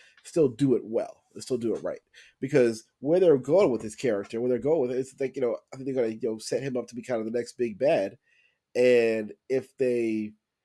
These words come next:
now they have to switch everything around, which, I mean, again, Doctor Doom coming in would be fucking fantastic. Hell, bring in Galactus for crying out loud, right?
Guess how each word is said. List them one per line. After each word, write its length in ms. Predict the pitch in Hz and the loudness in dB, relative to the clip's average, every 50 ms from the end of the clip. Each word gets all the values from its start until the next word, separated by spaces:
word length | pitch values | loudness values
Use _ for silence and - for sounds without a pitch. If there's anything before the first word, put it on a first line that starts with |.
| _ _ _ - | _ _ _ -2
now 220 | 117 143 147 147 | 4 4 4 4
they 60 | 135 127 | 4 -2
have 80 | 135 | -6
to 80 | - 120 | -8 -10
switch 220 | - - 151 135 | -10 -8 -6 -6
everything 220 | 147 127 127 135 135 | -6 -6 -6 -4 -2
around, 140 | 143 120 117 | -2 -2 -2
which, 100 | 120 117 | -2 -4
I 20 | - | -4
mean, 200 | 139 131 120 - - | -4 -4 -6 -6 -12
again, 280 | 139 135 147 110 - _ _ _ _ _ | -6 -4 -4 -4 -4 _ _ _ _ _
Doctor 240 | - 131 139 139 143 | -4 -4 -4 -4 -4
Doom 160 | 135 147 143 | -6 -6 -6
coming 200 | 143 156 147 143 | -4 -4 -4 -4
in 140 | 147 139 - - | -4 -6 -6 -12
would 100 | 110 107 | -12 -12
be 80 | 113 107 | -10 -10
fucking 280 | - 117 107 113 104 | -10 -12 -12 -12 -14
fantastic. 540 | - 98 92 - 113 101 104 - - 127 - - - - _ - | -14 -14 -14 -10 -10 -10 -10 -10 -12 -14 -14 -16 -20 -18 _ 0
Hell, 260 | 220 214 127 - - _ _ _ | 2 2 2 2 -2 _ _ _
bring 180 | - 196 262 240 | 0 2 2 2
in 80 | 185 | 0
Galactus 480 | 147 127 123 151 196 254 247 - 92 - | 2 2 2 2 2 0 -4 -8 -14 -16
for 80 | - - | -16 -14
crying 260 | - 110 98 90 90 | -8 -6 -4 -4 -4
out 120 | 85 69 73 | -4 -4 -6
loud, 180 | 71 57 - - | -10 -10 -10 -6
right? 220 | 90 135 156 170 | -2 -2 -2 -2